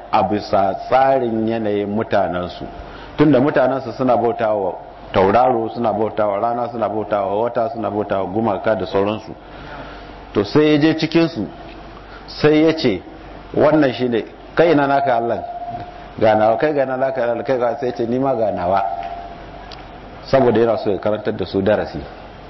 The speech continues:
Don haka bai yadda an bar gurin ba, sai da tauraron ya bace, sai ce, "A, ina Allah na ne? Ni ban gaishe ba." Ce,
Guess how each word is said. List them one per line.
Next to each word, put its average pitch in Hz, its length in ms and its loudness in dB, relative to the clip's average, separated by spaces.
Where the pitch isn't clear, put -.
Don 139 100 4
haka 143 200 4
bai 113 140 2
yadda 113 260 0
an 160 200 2
bar 151 140 2
gurin 156 240 -2
ba, 131 80 -2
sai 139 140 -4
da 127 80 -2
tauraron 120 420 2
ya 117 80 -4
bace, 120 220 -2
sai 123 100 -4
ce, 143 60 -2
"A, 170 240 2
ina 180 160 0
Allah 190 200 0
na 165 120 -2
ne? 147 120 -2
Ni 170 120 0
ban 180 160 0
gaishe 143 240 0
ba." 120 320 0
Ce, - 80 -4